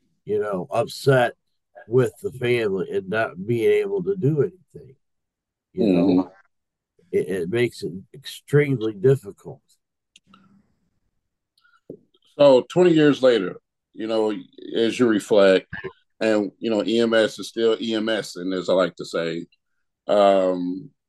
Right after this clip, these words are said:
Speaker 2: what's, what advice would you give today's paramedic to assist them in their longevity?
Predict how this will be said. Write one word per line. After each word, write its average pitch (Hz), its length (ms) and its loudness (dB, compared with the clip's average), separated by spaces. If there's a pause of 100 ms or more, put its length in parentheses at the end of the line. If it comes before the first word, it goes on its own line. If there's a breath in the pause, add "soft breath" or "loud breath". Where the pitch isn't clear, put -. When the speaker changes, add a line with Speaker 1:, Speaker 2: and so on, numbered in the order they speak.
(160)
Speaker 2:
what's, 135 500 -2
what 127 220 2
advice 107 720 -2
would 98 180 -14
you 101 120 -14
give 98 280 2
today's 92 640 0
paramedic 92 600 0 (760)
to 107 200 2
assist 120 520 2
them 104 180 -2
in 95 60 0
their 95 120 0
longevity? 87 760 -4